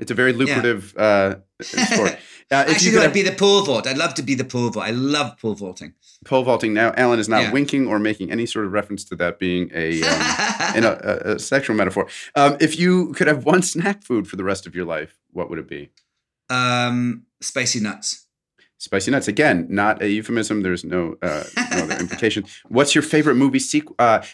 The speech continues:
Speaker 1: actually, if you had kids, Alan, uh, is, is there a movie that you would love to introduce your, uh, kids or, or nephews or wh-, whoever it may be?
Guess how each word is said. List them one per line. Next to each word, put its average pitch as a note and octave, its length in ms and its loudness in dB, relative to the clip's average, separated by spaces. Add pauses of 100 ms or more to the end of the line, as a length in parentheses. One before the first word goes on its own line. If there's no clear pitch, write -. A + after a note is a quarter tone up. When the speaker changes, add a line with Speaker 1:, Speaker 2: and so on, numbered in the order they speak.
Speaker 1:
actually, A#3 340 -2
if F#3 80 -4
you C4+ 80 0
had C#4+ 120 -2
kids, A#3+ 300 -4
Alan, A#2 280 2
uh, B2+ 160 2
is, C#3 100 0
is C#3 200 -4
there F3+ 120 -2
a E3 40 0
movie E3+ 280 -2
that E3 180 -6
you C3 60 -6
would A#2+ 140 -2
love B2 260 -2
to A2+ 100 -6
introduce A2 460 -6
your, G#2+ 260 -2 (320)
uh, G#2 220 4 (200)
kids B2 300 0
or, G2 180 -4
or F#2 140 -4
nephews A2+ 460 -2
or E2+ 140 -6
wh-, F2+ 220 -10
whoever G2 280 -4
it F2 80 -10
may F2+ 120 -4
be? F#2+ 280 -8